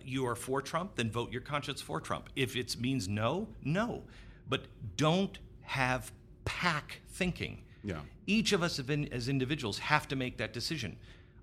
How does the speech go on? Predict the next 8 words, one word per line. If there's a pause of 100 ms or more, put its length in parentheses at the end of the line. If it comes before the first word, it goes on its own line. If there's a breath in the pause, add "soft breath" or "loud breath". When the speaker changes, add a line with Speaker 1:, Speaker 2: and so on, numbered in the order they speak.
Speaker 1:
Unfortunately,
you
also
have
to
play
by
the